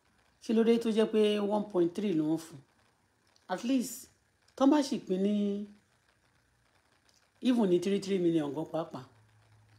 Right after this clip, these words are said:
tó bá yìí, ṣó ti yé? Ìyẹn mi pé wọ́n pọ̀, gáàngì wọn pọ̀ nìyẹn.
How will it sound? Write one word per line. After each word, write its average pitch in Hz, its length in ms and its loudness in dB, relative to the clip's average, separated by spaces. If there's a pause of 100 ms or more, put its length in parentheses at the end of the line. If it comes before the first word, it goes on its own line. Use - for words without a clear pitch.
(260)
tó 202 100 -4
bá 214 140 10
yìí, 190 100 0
ṣó 226 140 2
ti 208 120 -8
yé? 214 120 2 (100)
Ìyẹn 202 200 2
mi 269 80 6
pé 190 100 0
wọ́n 240 260 0
pọ̀, 180 220 4
gáàngì 208 220 0
wọn 190 240 2
pọ̀ 190 120 0
nìyẹn. 135 260 -6